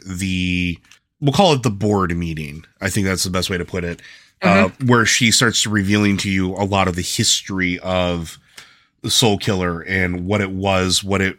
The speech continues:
Speaker 1: you know, used to be and what it became.
Speaker 2: Yeah,
Speaker 1: Uh,
Speaker 2: but even, even if you don't go to the, to the devil ending,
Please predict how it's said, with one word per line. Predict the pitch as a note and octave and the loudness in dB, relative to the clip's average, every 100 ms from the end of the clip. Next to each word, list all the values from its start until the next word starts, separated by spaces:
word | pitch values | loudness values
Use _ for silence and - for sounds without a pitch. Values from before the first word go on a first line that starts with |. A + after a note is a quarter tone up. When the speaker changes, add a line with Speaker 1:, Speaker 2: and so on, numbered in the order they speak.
| - | -8
Speaker 1:
you | G#2 | -4
know, | F#2+ F2+ | -4 -4
used | G2 G2+ G#2+ - | -4 0 0 0
to | G#2 | -2
be | F#2 F#2 | -2 -2
and | F#2 F2+ | -2 -4
what | F#2 | -4
it | F2 | -6
became. | E2+ - G#2 F2 D2+ C2 - _ - | -10 -12 -10 -10 -12 -18 -20 _ 2
Speaker 2:
Yeah, | F3+ A#2+ F2+ | 4 4 2
Speaker 1:
Uh, | A3 | -2
Speaker 2:
but | E3+ F3+ | 2 4
even, | A#3+ C4 | 6 4
even | A3 A3+ | 4 4
if | C4+ | 4
you | A3 | 4
don't | G#3+ G#3 | 4 4
go | G3+ F#3 | 6 4
to | - E3 | 4 -2
the, | D#3 - | -2 -6
to | - F3+ E3+ | -12 -8 -4
the | |
devil | C#3+ D#3+ D3 | 0 2 0
ending, | C3+ C3 B2 C3 | -4 -4 -6 -6